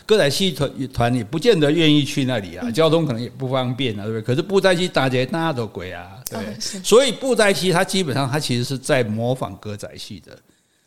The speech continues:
Speaker 1: 所以它的角色也一样，也有生旦净末丑啊。
Speaker 2: 嗯。
Speaker 1: 哎，他也有各种角色啊。然后戏偶你就站要有站相，坐要有坐相，每一个不同角色的戏偶出来，那个走路的样子是不一样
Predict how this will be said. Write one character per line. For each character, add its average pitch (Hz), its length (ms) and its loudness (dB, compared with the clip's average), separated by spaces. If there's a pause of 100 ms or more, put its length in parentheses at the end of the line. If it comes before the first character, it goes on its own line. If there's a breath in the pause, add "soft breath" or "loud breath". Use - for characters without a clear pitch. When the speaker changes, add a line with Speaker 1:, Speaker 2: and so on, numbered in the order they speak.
(140)
Speaker 1:
所 233 160 6
以 269 60 0
它 208 100 2
的 220 120 4
角 139 200 0
色 165 200 -2
也 113 120 -4
一 113 120 -8
样， 139 180 -4
也 131 80 -4
有 123 80 -6
生 120 220 -4
旦 135 120 -2
净 110 220 -8
末 110 220 -6
丑 - 140 -18
啊。 - 200 -20 (140)
Speaker 2:
嗯。 240 260 -10
Speaker 1:
哎， 226 340 4
他 214 160 2
也 208 80 6
有 165 60 2
各 180 160 0
种 143 140 2
角 110 240 -2
色 139 220 0
啊。 123 40 0
然 147 120 0
后 226 80 4
戏 240 280 2
偶 139 140 6
你 123 120 -2
就 175 200 0 (380 loud breath)
站 247 220 2
要 208 120 4
有 127 160 4
站 147 280 -2
相， 123 280 -4
坐 165 220 -2
要 147 100 0
有 98 120 -6
坐 104 240 -8
相， 104 200 -8
每 147 200 2
一 208 40 0
个 214 120 2
不 233 160 4
同 147 280 0
角 113 220 -2
色 165 140 -2
的 151 80 0
戏 170 160 -4
偶 107 80 -4
出 - 160 -8
来， 127 80 -4
那 151 80 -8
个 165 80 -8
走 113 180 -10
路 143 160 -8
的 135 60 -8
样 143 200 -4
子 98 80 -12
是 101 140 -16
不 - 160 -14
一 262 220 -2
样 110 120 -2